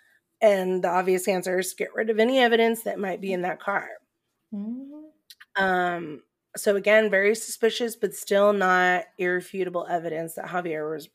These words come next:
Speaker 1: was responsible for Valerie's death. So on February eleventh, police from bro-,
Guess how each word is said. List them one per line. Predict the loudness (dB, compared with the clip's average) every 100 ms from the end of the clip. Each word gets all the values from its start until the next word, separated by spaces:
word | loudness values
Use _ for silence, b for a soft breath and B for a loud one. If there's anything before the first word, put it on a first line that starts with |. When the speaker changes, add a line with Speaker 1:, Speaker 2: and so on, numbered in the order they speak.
| -8
Speaker 1:
was | -8 -6
responsible | -10 -12 -10 -10 -10 -14 -14 -12
for | -14 -12
Valerie's | -12 -14 -14 -14 -12
death. | -8 -8 -10 _ _ b b b b b b b
So | 2 6 6 4 0 -4 _ _ -2
on | 0
February | 4 4 6 6
eleventh, | 6 4 4 4 2 0 -4 _
police | _ -6 -4 -4 -2
from | -4
bro-, | 0 0 2 0